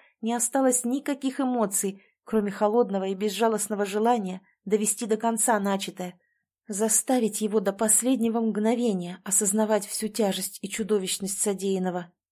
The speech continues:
Лена продолжала смотреть на Леонида, отмечая, как мучительно он пытается дышать, как отчаянно и бессмысленно тянет руку в последней попытке получить помощь,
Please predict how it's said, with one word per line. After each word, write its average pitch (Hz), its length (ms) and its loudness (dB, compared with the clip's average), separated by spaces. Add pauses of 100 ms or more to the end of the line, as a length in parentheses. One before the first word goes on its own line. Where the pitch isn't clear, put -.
(460)
Лена 208 280 2
продолжала 196 560 4
смотреть 202 480 -2
на 180 100 -4
Леонида, 175 500 -6 (160)
отмечая, 202 600 0
как 202 220 -2
мучительно 220 640 0
он 202 160 -2
пытается 185 500 -2
дышать, 185 520 -6 (200)
как 190 220 -6
отчаянно 214 540 2
и - 20 -2
бессмысленно 208 720 -2
тянет 214 400 -2
руку 233 260 -2
в - 100 -18
последней 202 500 -2
попытке 202 480 -2
получить 196 500 -4
помощь, 196 400 0